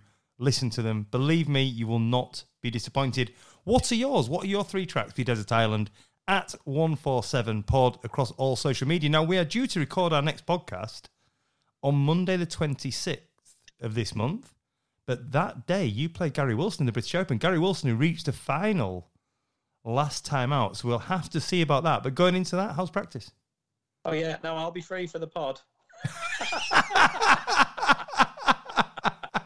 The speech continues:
Speaker 1: How's practice going, Sean? Seriously, it's two weeks away. Come on.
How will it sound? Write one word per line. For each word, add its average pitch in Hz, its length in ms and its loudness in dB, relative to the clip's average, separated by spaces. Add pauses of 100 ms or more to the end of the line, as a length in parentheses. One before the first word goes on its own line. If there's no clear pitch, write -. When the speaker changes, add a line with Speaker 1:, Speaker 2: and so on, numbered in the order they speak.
(480)
Speaker 1:
How's 233 220 6
practice 190 380 0
going, 156 260 4
Sean? 117 260 -2
Seriously, 135 380 0
it's 123 100 -6
two 202 160 0
weeks 160 260 2
away. 101 160 -2
Come - 140 -6
on. 95 100 -4